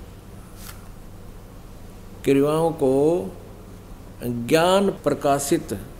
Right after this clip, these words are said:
आत्म संयम रूप योग रूप अग्नि में हवन किया करते हैं, या कुछ आत्म संयम में ही प्रयत्नशील रहते हैं। अट्ठाईस में, कई साधक,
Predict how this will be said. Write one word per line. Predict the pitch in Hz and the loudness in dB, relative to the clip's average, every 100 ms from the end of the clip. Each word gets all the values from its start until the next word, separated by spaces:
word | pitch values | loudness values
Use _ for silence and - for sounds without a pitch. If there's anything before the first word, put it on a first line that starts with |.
| - | -2
आत्म | 147 - 214 220 | -2 2 4 6
संयम | 185 175 160 | 6 6 6
रूप | 151 147 139 113 - - - - - - - - - - - - - - - - - 120 - - - 101 104 | 6 4 2 -6 -8 -16 -16 -16 -16 -16 -16 -16 -18 -18 -18 -18 -18 -18 -16 -16 -12 -10 -10 -10 -16 -8 -2
योग | 123 160 180 165 | 4 8 8 8
रूप | 160 156 | 8 8
अग्नि | 143 135 139 | 6 4 2
में | 143 | 2
हवन | 156 143 131 | 2 4 4
किया | 123 123 | 4 2
करते | 110 113 143 | 2 -2 0
हैं, | 156 | 2
या | |
कुछ | 151 170 - - - 107 | 4 4 2 -4 -4 2
आत्म | 151 - 190 | 2 4 2
संयम | 180 160 151 165 175 | 4 2 4 4 4
में | 185 | 4
ही | 160 160 - - | 4 2 -2 -2
प्रयत्नशील | 151 151 170 165 156 147 | 2 4 2 2 4 4
रहते | 135 131 120 131 | 6 4 4 4
हैं। | 127 127 - - - - - - - - - - - - - - - - | 4 0 -4 -14 -16 -16 -16 -16 -16 -16 -16 -16 -16 -16 -14 -14 -10 -2
अट्ठाईस | 123 - 156 151 135 | -2 4 4 4 2
में, | 117 120 139 - - - - - - - | 0 -2 -6 -10 -16 -16 -16 -16 -16 -2
कई | - 185 202 147 | 6 6 6 2
साधक, | - 147 135 151 160 135 | 4 6 6 6 4 2